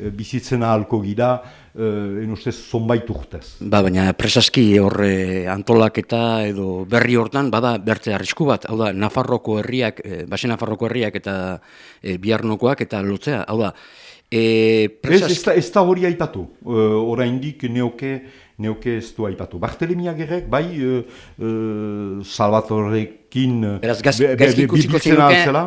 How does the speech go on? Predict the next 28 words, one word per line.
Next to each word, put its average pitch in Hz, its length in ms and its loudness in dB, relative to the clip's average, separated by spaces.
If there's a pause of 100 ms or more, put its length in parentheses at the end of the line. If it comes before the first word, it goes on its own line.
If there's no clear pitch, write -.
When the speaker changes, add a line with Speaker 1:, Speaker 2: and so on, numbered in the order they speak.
Speaker 2:
gaizki 131 220 2
ikusiko, 143 400 -4
be-, 110 220 -4
bertzek 123 320 -2
izabatera 113 420 2
terraiteko, 110 480 0
gaizki 120 300 0
ikusiko 139 320 -4
zeinuke, 139 600 0
eh, 104 640 0
Biarnoko 117 480 -2
eta 107 800 -4 (340)
Euskal 120 380 2
Herri 113 640 0
arteko 113 680 0
herrien, 117 600 0
eh, 110 40 -4
Speaker 1:
Prefetak 180 480 4
ez - 160 -2
du 190 80 2
holakorik 156 560 2 (240)
proposatu 135 840 6
eta 139 340 0 (260)
ez 127 240 -4
da 143 100 2
holako 123 400 -2
proposamen 120 600 -4
bat 147 260 -4